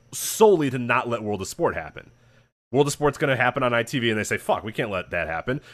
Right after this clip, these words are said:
And they sign every, <laughs> you know, everybody in the U K and, and, that, that, that wanted to sign basically got, you know, given a, a,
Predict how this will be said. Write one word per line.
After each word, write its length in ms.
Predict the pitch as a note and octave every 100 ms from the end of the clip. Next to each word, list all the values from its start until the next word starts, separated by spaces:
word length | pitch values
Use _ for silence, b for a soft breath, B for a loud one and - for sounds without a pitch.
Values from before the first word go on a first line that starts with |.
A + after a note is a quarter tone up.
| B
And 100 | G#2
they 80 | G#2+
sign 360 | - G#2+ A#2
every, 260 | B2 B2+ B2+
<laughs> 40 | G#3+
you 80 |
know, 100 | F3 C#3+
everybody 400 | D3+ D#3 D3 D3
in 60 |
the 80 | C#3
U 100 | C3+
K 280 | G3+ F#3 A#2+
and, 120 | A#2
and, 320 | B2 A#2+ A#2
that, 120 | B2
that, 180 | B2+ A#2
that 120 | A#2
wanted 240 | A2 A2 B2+
to 60 |
sign 380 | B2 F#3+ C#3+ B2+ B B B
basically 320 | - B2 C#3 B2+
got, 240 | B2 B2 B2
you 100 | C3
know, 160 | A#2+ B2
given 200 | C3+ C3+
a, 80 | C3
a, 280 | B2+ A2+